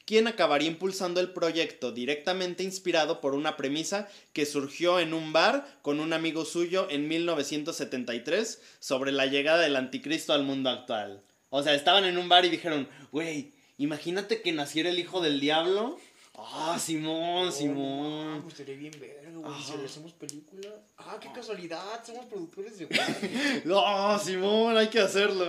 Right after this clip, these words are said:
Speaker 1: ¿Y ya?
Speaker 2: Sí se puede.
Speaker 1: Así salió. Bernhardt se puso en contacto con el guionista David Seltzer,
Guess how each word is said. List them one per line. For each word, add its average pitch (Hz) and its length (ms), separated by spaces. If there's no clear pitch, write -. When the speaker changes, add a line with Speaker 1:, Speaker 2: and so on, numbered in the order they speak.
Speaker 1:
¿Y 147 80
ya? 196 140
Speaker 2:
Sí - 60
se 170 80
puede. 139 420
Speaker 1:
Así 135 260
salió. 131 420
Bernhardt 190 500
se - 120
puso 143 240
en 165 60
contacto 147 480
con 143 160
el 127 120
guionista 131 480
David 139 320
Seltzer, 160 560